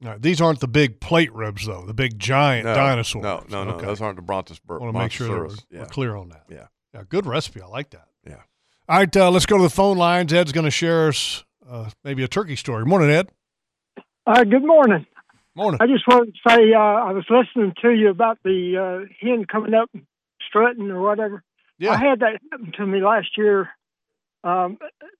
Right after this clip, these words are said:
Speaker 3: the hen snuck up beside me, and she was only ten or twelve feet from me, and it was drizzling rain. And she went into a full strut, and I could not get my camera out or my phone, and, uh, here come the rain,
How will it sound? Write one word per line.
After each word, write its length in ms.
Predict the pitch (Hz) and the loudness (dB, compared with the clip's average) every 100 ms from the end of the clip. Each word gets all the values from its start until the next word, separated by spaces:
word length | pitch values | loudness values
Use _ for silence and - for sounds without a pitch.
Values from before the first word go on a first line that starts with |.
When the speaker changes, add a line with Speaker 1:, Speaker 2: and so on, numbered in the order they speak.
| - | -8
Speaker 3:
the 120 | 170 | -4
hen 320 | 175 302 262 - | -2 -2 -4 -4
snuck 280 | 233 254 - | -2 -2 -2
up 160 | 247 - | -6 -6
beside 440 | 180 - 269 240 | -12 0 2 2
me, 180 | 202 220 | 0 -2
and 100 | 202 | -2
she 140 | - 262 | -4 -4
was 160 | 196 | 0
only 280 | 240 262 170 | 0 0 -2
ten 260 | - 233 220 | -2 -2 -2
or 80 | 175 | -2
twelve 340 | 240 226 180 - | 0 0 -2 -4
feet 220 | 233 220 - | -6 -6 -8
from 220 | 175 190 | -6 -4
me, 140 | 208 | -6
and 140 | 175 175 | -6 -10
it 140 | 214 | -12
was 80 | 143 - | -12 -2
drizzling 460 | 202 196 185 170 | 0 0 -4 -4
rain. 420 | 190 226 190 190 - _ _ _ _ - | -2 0 -2 -4 -10 _ _ _ _ -8
And 280 | 196 202 170 - | -4 -4 -6 -6
she 120 | 254 | -2
went 180 | 220 208 | 0 0
into 300 | 196 185 190 | -2 -4 -6
a 100 | 160 | -4
full 320 | - 247 214 - | 0 0 0 -6
strut, 380 | - 247 185 208 _ _ _ _ _ _ _ - | 0 2 2 -2 _ _ _ _ _ _ _ -10
and 280 | 190 196 - | -6 -4 -6
I 100 | 202 | -10
could 200 | 175 233 | -6 -2
not 240 | 240 247 196 | 2 0 0
get 160 | 233 | -6
my 260 | 233 180 160 _ - | -6 -8 -8 _ -8
camera 440 | 247 320 262 170 156 | -4 -2 -2 -6 -6
out 160 | 160 _ _ _ - | -10 _ _ _ -10
or 180 | 165 160 | -8 -6
my 200 | 160 156 _ | -6 -10 _
phone, 340 | 226 254 269 254 | -4 -2 -4 -8
and, 420 | 202 196 196 190 202 | -8 -8 -8 -6 -6
uh, 240 | 190 190 | -6 -6
here 320 | 180 175 247 | -8 -4 -4
come 300 | - 240 220 | -2 -4 -4
the 60 | 180 | -6
rain, 460 | 160 185 160 143 | -4 -4 -4 -10